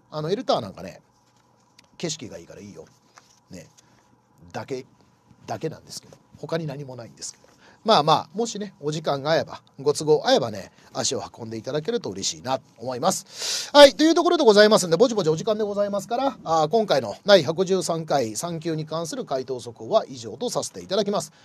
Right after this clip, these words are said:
えー、皆さん方、長い時間ね、えー、お付き合いいただきましてありがとうございました。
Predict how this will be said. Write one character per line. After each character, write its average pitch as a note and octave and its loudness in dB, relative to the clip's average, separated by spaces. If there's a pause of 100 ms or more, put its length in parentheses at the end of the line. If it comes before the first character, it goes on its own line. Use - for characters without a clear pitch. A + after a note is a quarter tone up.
(200)
え A3+ 2
ー、 A3 0
皆 G#3+ 0
さ F3+ -2
ん D#3+ -6
方、 A#2+ -8
長 B2+ -6
い G#2+ -8
時 G2 -16
間 G2+ -14
ね、 A3 -2 (120)
え C#3 -4
ー、 - 0
お B2+ -6
付 - -8
き C3+ -2
合 A2 -4
い - -6
い - -16
た G#2 -10
だ G#2+ -8
き G#2+ -14
ま F#2 -18
し - -16
て - -20
あ - -16
り G#3 -8
が A#3 -8
と F3+ -12
う - -12
ご A#2+ -12
ざ F#2+ -14
い E2 -20
ま - -20
し - -14
た。 - -20